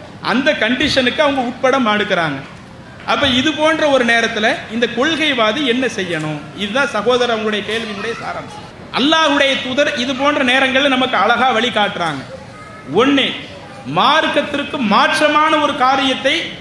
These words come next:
தெளிவாக செய்றாங்கன்னு சொன்னாங்க. அது யாரா இருந்தாலும் சரி, அது நம்ம மனைவியா இருக்கட்டும், நம்ம பிள்ளைங்களா இருக்கட்டும், அவங்க செய்யக்கூடிய அந்த செயல்பாடு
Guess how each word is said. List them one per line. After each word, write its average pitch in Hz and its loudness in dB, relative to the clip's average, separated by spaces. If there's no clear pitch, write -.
தெளிவாக 277 2
செய்றாங்கன்னு 247 0
சொன்னாங்க. 175 -8
அது 233 2
யாரா 277 4
இருந்தாலும் 247 2
சரி, 180 0
அது 208 0
நம்ம 214 2
மனைவியா 247 2
இருக்கட்டும், 202 -2
நம்ம 220 0
பிள்ளைங்களா 254 2
இருக்கட்டும், 208 -2
அவங்க 226 2
செய்யக்கூடிய 285 0
அந்த 254 2
செயல்பாடு 226 2